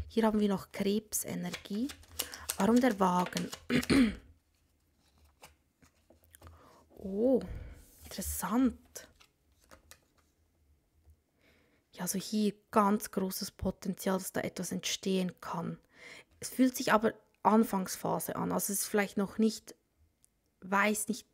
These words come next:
wie tief die Verbindung, sag ich jetzt mal. Aber sie ist auf einem unglaublich guten Weg. Weil hier die Erkenntnis, Wunscherfüllung, Bube der Kelche, Wasserenergie.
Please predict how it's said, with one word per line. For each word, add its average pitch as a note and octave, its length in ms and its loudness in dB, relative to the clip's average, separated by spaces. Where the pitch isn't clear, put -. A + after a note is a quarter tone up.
wie F#3 320 -6
tief B3+ 440 -2
die B3+ 160 -6
Verbindung, B3+ 600 4
sag A#3+ 280 -4
ich - 80 -2
jetzt B3 280 -4
mal. B3 260 2
Aber G#3 240 6
sie A3+ 180 0
ist - 260 -6
auf F#3+ 180 2
einem F#3+ 340 0
unglaublich A#3 580 6
guten F#3+ 480 -6
Weg. G3 380 -2
Weil G3 180 0
hier A#3+ 320 4
die A#3+ 140 0
Erkenntnis, - 880 -2
Wunscherfüllung, G3+ 800 0
Bube G#3+ 300 -2
der - 140 -4
Kelche, G#3 560 -2
Wasserenergie. F#3 880 -6